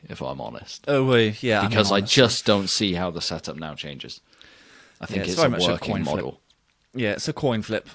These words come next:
Speaker 2: I mean, Stirling at a loss of success, so why would you change it at the moment, I suppose?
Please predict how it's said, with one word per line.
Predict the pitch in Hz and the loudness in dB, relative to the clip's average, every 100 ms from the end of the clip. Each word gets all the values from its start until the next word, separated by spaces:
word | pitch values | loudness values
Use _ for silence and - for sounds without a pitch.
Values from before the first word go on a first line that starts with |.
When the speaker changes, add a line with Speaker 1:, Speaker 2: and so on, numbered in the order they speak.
| - | -10
Speaker 2:
I | 110 | -6
mean, | 110 104 104 | -2 -2 -4
Stirling | 95 - 131 117 110 | -6 -2 0 0 -2
at | 98 | -2
a | 104 | -2
loss | 110 113 - | -2 -2 -4
of | - | -8
success, | - - 104 98 | -8 -2 -2 0
so | - 104 | -2 -2
why | 101 101 98 | 0 0 0
would | 92 104 - | -4 -6 -4
you | 107 | -6
change | 110 - 113 110 | -4 -2 -2 -2
it | 123 | -6
at | - | -6
the | 120 | -4
moment, | 123 123 156 - | -2 -2 -6 -10
I | |
suppose? | 120 - 131 135 | -12 -6 -4 -4